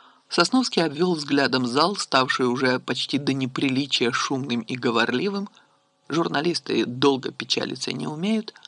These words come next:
В поле его зрения попала Нина Полежаева, о чём-то оживлённо распространявшаяся в тесной компании, судя по пустой таре, уже немало выпившей. "А кто вон та девушка в чёрном платье?"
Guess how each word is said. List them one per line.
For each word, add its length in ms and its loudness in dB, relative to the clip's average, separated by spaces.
В 160 -8
поле 200 4
его 160 2
зрения 360 0
попала 680 0
Нина 420 0
Полежаева, 840 -4
о 100 0
чём-то 320 2
оживлённо 600 2
распространявшаяся 1120 -2
в 100 -14
тесной 420 0
компании, 800 -4
судя 440 0
по 140 -6
пустой 380 -2
таре, 320 0
уже 380 0
немало 460 0
выпившей. 640 -8
"А 340 6
кто 840 0
вон 140 4
та 120 6
девушка 480 0
в 40 -8
чёрном 400 2
платье?" 600 -2